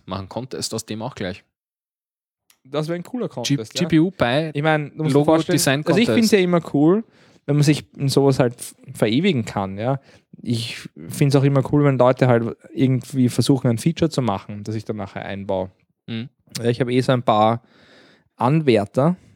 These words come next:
Speaker 2: äh, zum Beispiel eben, was ich gern machen würde, ist noch diesen Nachtmodus. Also, ich glaub, wer war das? Der Tinker?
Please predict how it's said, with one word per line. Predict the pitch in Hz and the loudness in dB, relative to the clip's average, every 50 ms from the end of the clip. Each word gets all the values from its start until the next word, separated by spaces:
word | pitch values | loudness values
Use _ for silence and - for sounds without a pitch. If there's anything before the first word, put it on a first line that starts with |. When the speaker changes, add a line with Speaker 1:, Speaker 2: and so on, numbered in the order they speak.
| _ _ _ - | _ _ _ -4
Speaker 2:
äh, | - 120 120 | 0 0 0
zum | 117 - - 131 | 0 0 -2 -2
Beispiel | 117 117 117 - - 123 120 120 120 120 123 120 - _ _ _ _ _ _ _ _ - | 0 0 0 2 2 4 4 6 4 4 2 -2 -6 _ _ _ _ _ _ _ _ 0
eben, | 135 131 123 127 | 0 0 2 2
was | 127 127 123 | 0 0 0
ich | - | 0
gern | - 147 139 143 | 0 0 2 2
machen | 139 135 - - | 0 0 0 0
würde, | 143 143 139 | 0 0 0
ist | 135 - | 0 0
noch | 147 131 - | -2 -2 -2
diesen | - 131 123 127 | -2 -4 -2 -2
Nachtmodus. | 120 113 104 107 - - - 120 117 120 139 190 208 - - _ _ _ - - - | 0 -2 -2 -2 -6 -8 -6 -4 -2 -2 -2 -4 -6 -8 -14 _ _ _ -20 -20 -12
Also, | - 117 110 110 110 110 107 110 107 _ _ _ _ _ _ _ _ | -8 -6 -4 -2 -2 -2 -2 -4 -6 _ _ _ _ _ _ _ _
ich | - | -2
glaub, | - 120 113 117 _ _ | 0 0 0 -2 _ _
wer | - 117 120 | -2 0 2
war | 131 143 | 2 2
das? | 156 - - | 0 -2 -6
Der | 123 - - | -12 -12 -6
Tinker? | - 160 151 147 - - 175 180 202 214 | -4 -4 -4 -4 -2 0 2 2 2 0